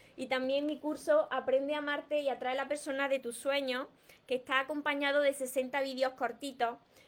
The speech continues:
que os van a ayudar también a, a hacer esos, esos ejercicios y aprender a amaros. Mi libreta de sueños, mis sesiones privadas, la mentoría conmigo, todo esto lo vais a encontrar en este link que dejaré por aquí abajo de mi web,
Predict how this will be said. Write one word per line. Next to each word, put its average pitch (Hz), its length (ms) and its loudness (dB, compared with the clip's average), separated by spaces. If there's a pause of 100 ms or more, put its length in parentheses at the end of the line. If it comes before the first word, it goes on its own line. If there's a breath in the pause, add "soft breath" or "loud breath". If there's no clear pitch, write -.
que 269 140 6
os 247 120 8
van 254 240 4
a 240 420 2
ayudar 247 460 2
también 254 640 4
a, 220 300 -2 (320 loud breath)
a 247 100 2
hacer 254 260 2
esos, 233 540 0
esos 269 240 -2
ejercicios 285 400 -4
y 285 60 4
aprender 240 440 2
a 254 60 2
amaros. 226 420 -2 (320 loud breath)
Mi 262 120 -2
libreta 262 380 4
de 277 140 2
sueños, 285 460 0
mis 262 160 -2
sesiones 262 420 -2
privadas, 262 540 2
la 254 80 2
mentoría 233 500 2
conmigo, 269 640 4 (200)
todo 330 240 4
esto 339 280 -4
lo 294 100 0
vais 277 160 2
a 285 80 0
encontrar 254 540 -2 (400 loud breath)
en 262 160 6
este 285 320 4
link 285 240 -2
que 254 120 6
dejaré 247 320 4
por 285 160 2
aquí 277 200 0
abajo 269 320 2
de 254 120 2
mi 226 420 0
web, 233 240 4